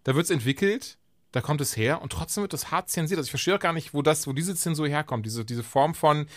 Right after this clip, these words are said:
ja, wir zeigen Enthauptungen nicht und auch Blut muss weniger sein. Weil das ist so, warum,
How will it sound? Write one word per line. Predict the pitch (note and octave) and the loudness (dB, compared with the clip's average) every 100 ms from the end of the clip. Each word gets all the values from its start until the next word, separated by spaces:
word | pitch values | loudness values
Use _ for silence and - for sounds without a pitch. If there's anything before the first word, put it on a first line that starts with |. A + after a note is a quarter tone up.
| - - | -12 -2
ja, | |
wir | A#2+ A#2+ | 2 2
zeigen | C3+ C#3 | 4 2
Enthauptungen | A#2 - B2+ D#3+ G#3 G3 | 2 -2 -2 0 -2 -2
nicht | F#3+ A3 | 0 -2
und | - | -6
auch | - - | -6 -8
Blut | - C3 F3+ E3 | -4 -2 -2 0
muss | D#3 - B2+ | -2 0 0
weniger | G3 E3+ A2+ G#2 | 2 2 2 2
sein. | G2 F#2 | 2 0
Weil | A2 | 0
das | C#3 | 2
ist | - | 4
so, | F3 D#3+ - - - - | 8 6 4 -14 -20 2
warum, | B2+ C3+ C#3 | 4 4 -2